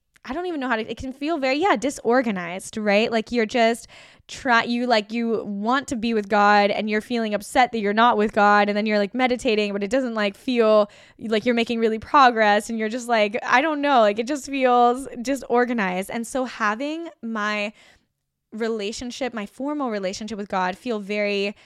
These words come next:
clear, and I know what I'm doing, and it's organized, it just feels really, really good. And it's allowed me to make so much progress in my relationship with God throughout the years. And to, when I say progress, I mean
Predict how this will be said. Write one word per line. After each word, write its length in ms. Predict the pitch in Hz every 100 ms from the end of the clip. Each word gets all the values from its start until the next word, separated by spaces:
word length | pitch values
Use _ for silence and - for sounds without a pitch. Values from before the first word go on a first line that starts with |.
| _ _ _ _ -
clear, 680 | - 254 240 254 294 339 330
and 320 | 220 214 208 -
I 60 | 220
know 200 | 220 233
what 140 | 247
I'm 160 | 233 220
doing, 360 | 226 226 226
and 80 | 202
it's 140 | 185 -
organized, 600 | 202 208 240 269 285 262 -
it 100 | 214
just 240 | 294 -
feels 300 | 277 285 240
really, 240 | 214 226
really 240 | 254 247 214
good. 400 | 185 196 254 262
And 100 | 233
it's 140 | 220
allowed 460 | 214 190 190 220 269
me 120 | 254
to 180 | - 214
make 320 | 208 202 - - - -
so 420 | - - 233 233
much 240 | 254 -
progress 580 | - 202 190 226 233 -
in 60 | 220
my 120 | 202
relationship 680 | 196 185 202 240 226 247 233
with 140 | 220
God 340 | - 196 202 208
throughout 300 | 226 190 190
the 100 | 220
years. 500 | 185 185 208 240 262
And 240 | - 202
to, 460 | - - 214 208 208 - _ _ _ _ _ _ -
when 120 | 233
I 80 | 247
say 180 | - 330
progress, 720 | - 196 196 254 311 381 - - - - 220
I 160 | 226
mean 420 | 226 220 214 208